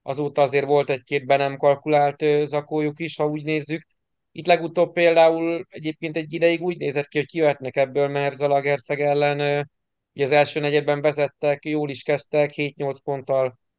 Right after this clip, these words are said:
ö, ők tudtak elhúzni az ellenféltől, aztán a, a Zete szép fokozatosan felőrölte a Sopront. Én összességében nem gondolnám, hogy meleg lenne a pad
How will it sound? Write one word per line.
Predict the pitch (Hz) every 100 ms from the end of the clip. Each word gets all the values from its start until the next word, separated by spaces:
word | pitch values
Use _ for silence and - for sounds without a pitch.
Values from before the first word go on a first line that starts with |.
| _ -
ö, |
ők | 127 131 139 139
tudtak | 139 127 131 151
elhúzni | 143 139 135 135
az | 135
ellenféltől, | 143 143 - 147 139 139
aztán | 127 - 135
a, | 139 135 - _ _ _ _
a | - 135
Zete | 139 147
szép | 131 147 139
fokozatosan | 147 147 135 143 127 139 131
felőrölte | 143 143 139 139 139
a |
Sopront. | - 143 - 151 151 147 _ _ _ _
Én | -
összességében | 160 160 156 170 156 156 151
nem | 151 156
gondolnám, | 151 160 156 156 151 143
hogy | 139
meleg | 139 139 139
lenne | 139 139 135
a | 123
pad | 131 131